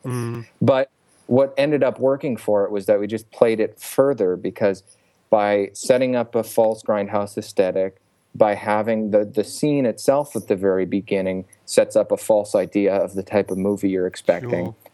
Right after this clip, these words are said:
Speaker 2: So we said, "This is only taking it one step further." People are gonna sit down and they say, "Oh, I'm in for another faux Grindhouse film."
Speaker 1: Yeah.
Speaker 2: Uh, that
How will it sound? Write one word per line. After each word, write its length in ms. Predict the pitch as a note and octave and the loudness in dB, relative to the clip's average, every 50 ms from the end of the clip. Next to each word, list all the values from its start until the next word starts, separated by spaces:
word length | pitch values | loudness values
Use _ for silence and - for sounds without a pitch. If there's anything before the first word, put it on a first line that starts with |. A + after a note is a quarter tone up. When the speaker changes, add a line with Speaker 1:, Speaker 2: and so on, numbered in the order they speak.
| _ | _
Speaker 2:
So 140 | - - B2 | 0 2 2
we 80 | A2+ G#2+ | 2 2
said, 240 | - - A2+ G#2+ G#2+ | 0 0 0 2 2
"This 200 | B2+ B2 - C3+ | 0 0 2 0
is 120 | A#2+ G#2+ | 0 2
only 200 | A2+ A2+ A2 G#2 | 2 0 0 -2
taking 340 | G2+ - A2+ G#2 - G#2+ G2+ | 0 0 0 0 0 0 -2
it 100 | G2 F#2 | -2 0
one 220 | F#2+ G2 F#2+ G2 F#2+ | 0 0 0 -2 -2
step 280 | - - - - - | 0 2 0 0 0
further." 380 | - - G#2+ G#2+ G#2 F#2+ E2+ E2+ | 0 0 2 2 2 2 -2 -4
People 300 | - - G2+ - - F#2+ | -2 -2 -2 0 0 0
are 40 | F#2 | 0
gonna 180 | F#2 F#2 F#2 | 0 -2 -4
sit 260 | - - - G2 - | -2 0 0 0 0
down 180 | - F#2+ F2+ F2+ F2+ | 0 -2 -2 -2 -4
and 60 | F2+ | -4
they 60 | F2+ | -6
say, 220 | F2+ - - F2+ - - - - - _ - | -2 0 0 0 0 -2 -12 -20 -20 _ -2
"Oh, 80 | - G#2 | 0 2
I'm 180 | G2+ G2+ G#2 G#2+ | 2 2 2 2
in 120 | A2 A2 | 2 0
for 160 | G#2 - - G#2+ | 0 0 0 2
another 320 | G2+ G2+ G#2 G2+ G2+ F#2+ | 2 2 2 2 0 0
faux 400 | - - - A2 G#2 G#2+ A2+ G#2+ | 0 0 2 2 2 2 0 0
Grindhouse 560 | G#2+ G2+ G2 F#2+ F#2+ F#2+ G2 F#2+ F2+ F2+ - - | -2 -2 -2 -2 -4 -2 -2 -2 -2 -2 -4 -6
film." 480 | - - G#2 F#2+ F#2 F#2+ F#2+ G2 A#2 A#2+ | -4 -2 -2 -2 -2 -4 -4 -4 -6 -6
Speaker 1:
Yeah. 340 | C3 B2+ B2 A#2+ A#2 A2+ A2+ - | -6 -4 -4 -4 -6 -8 -6 -2
Speaker 2:
Uh, 320 | - G#2+ G2+ F#2+ F#2+ F#2+ F#2+ - _ _ _ _ _ - | -2 0 0 0 0 -2 -4 -8 _ _ _ _ _ -6
that 500 | G2+ G2 G#2 G2 F#2+ F#2 F#2 F2 - _ | 0 2 2 2 2 0 -2 -4 -6 _